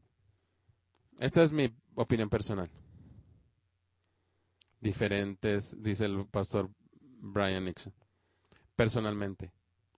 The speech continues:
no creo que es, la cremación sea mala. Puede ser,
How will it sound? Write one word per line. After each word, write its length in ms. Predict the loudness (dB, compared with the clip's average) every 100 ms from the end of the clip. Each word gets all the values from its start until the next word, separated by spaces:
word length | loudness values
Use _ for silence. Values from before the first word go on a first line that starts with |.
| -4
no 140 | -4
creo 300 | 2 4 4
que 280 | 4 2 2
es, 160 | 0 0
la 180 | -2
cremación 540 | 0 -2 -2 -2 -2 -4
sea 200 | -2 -2
mala. 480 | -2 -4 -6 -10 -16 _ _ _ _ _ _ _ _ _ _ _ _ _ _ _ _ _ _ _ _ _ _ _ -2
Puede 300 | 2 4 2
ser, 360 | 0 -2 -2